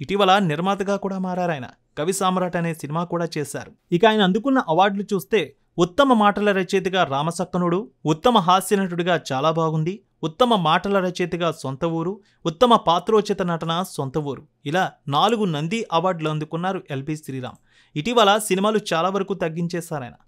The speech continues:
మంచి రోల్స్ వస్తే మాత్రమే చేస్తూ ఉన్నారు. ఎల్బి శ్రీరామ్ వరుస సినిమాల్లో నటిస్తే బాగుంటుందని ఆయన ఫ్యాన్స్ ఇప్పటికీ భావిస్తున్నారు. ఇక ఆయన ఆస్తులు చూసినట్లయితే టాలీవుడ్లో మంచి రెమ్యునరేషన్ అందుకునే నటుడిగా ఆయనకి ప్రత్యేక గుర్తింపు కూడా ఉంది.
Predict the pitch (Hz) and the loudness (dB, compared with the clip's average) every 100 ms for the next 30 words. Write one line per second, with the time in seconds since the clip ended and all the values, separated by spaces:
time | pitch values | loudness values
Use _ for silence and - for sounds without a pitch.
0 | _ _ - 156 214 262 202 226 214 214 | _ _ -4 -2 0 2 6 6 4 -2
1 | 202 196 180 160 156 175 196 143 139 - | -2 -2 0 -2 -2 -6 -6 -8 -8 -8
2 | 143 127 110 - _ _ _ 139 185 247 | -6 -6 -10 -18 _ _ _ -2 0 0
3 | 262 220 202 214 196 170 170 220 208 196 | 0 0 2 2 2 -2 -2 -4 -2 0
4 | 202 202 185 175 - 185 151 151 160 170 | 0 0 -2 -6 -6 -6 -2 0 0 -2
5 | 165 165 196 - - 135 135 139 190 190 | -4 -6 -6 -10 -10 -10 -6 -4 -4 -4
6 | 160 185 190 170 147 147 - 139 120 _ | -8 -8 -6 -4 -4 -6 -10 -12 -14 _
7 | - - - 156 185 190 170 196 226 277 | -12 -12 -10 -2 2 4 4 2 0 -2
8 | 254 220 202 202 185 175 208 151 _ _ | -2 -4 -4 -4 -4 -2 -2 -4 _ _
9 | - 196 277 254 220 240 170 196 233 202 | 2 4 4 2 4 4 4 0 0 0
10 | 196 202 190 190 175 170 175 160 139 160 | 0 -2 -2 -2 -4 -4 -4 -4 -4 -4
11 | 165 214 - _ 135 156 160 180 - _ | -4 -6 -8 _ -6 -6 -4 -6 -6 _
12 | 143 147 226 208 156 139 - 175 165 165 | -8 -2 -2 -2 -4 -6 -6 -8 -6 -6
13 | 147 123 - | -6 -10 -14